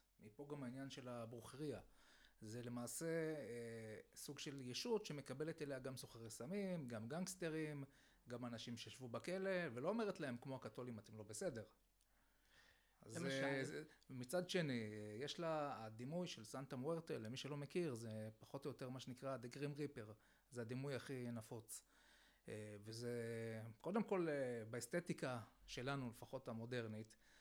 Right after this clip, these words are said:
Speaker 1: יש אנשים חושבים שזה דבר שנראה מגניב, זה היום, אה, יותר מקובל. אה, בהחלט דבר שקשה להתעלם ממנו. ואני גם חושב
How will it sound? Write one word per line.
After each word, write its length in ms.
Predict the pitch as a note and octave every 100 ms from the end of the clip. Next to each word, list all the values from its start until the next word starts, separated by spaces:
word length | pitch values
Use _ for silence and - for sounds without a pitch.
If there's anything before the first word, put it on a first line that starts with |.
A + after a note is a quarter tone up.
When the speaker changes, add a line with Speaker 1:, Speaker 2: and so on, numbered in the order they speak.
| - -
Speaker 1:
יש 120 | D3
אנשים 280 | D3+ - C3+
חושבים 220 | C#3 B2+
שזה 120 | A2+
דבר 180 | A#2+ A#2+
שנראה 300 | A#2 B2 A#2
מגניב, 440 | A#2+ A2 G#2 G#2+
זה 140 | G#2 G#2
היום, 260 | A2 A#2+
אה, 160 | A2+ A2
יותר 260 | G#2+ G#2 A#2
מקובל. 560 | B2 A#2+ G#2+ G2 G2 A#2 - - - - - - _ -
אה, 40 | - G#2 - - _ - _ _
בהחלט 360 | B2 C3 D#3+ E3
דבר 200 | D3 D3+
שקשה 260 | - C3
להתעלם 420 | D3+ C3+ C3+ G#2+ G2+
ממנו. 400 | G2+ G#2 A#2 C3 - - _ - _ - - _
ואני 800 | G#2 A2 A#2 A2 A2 G2 G#2+ A2
גם 160 | B2 E3+
חושב 380 | E3+ B3+ D4+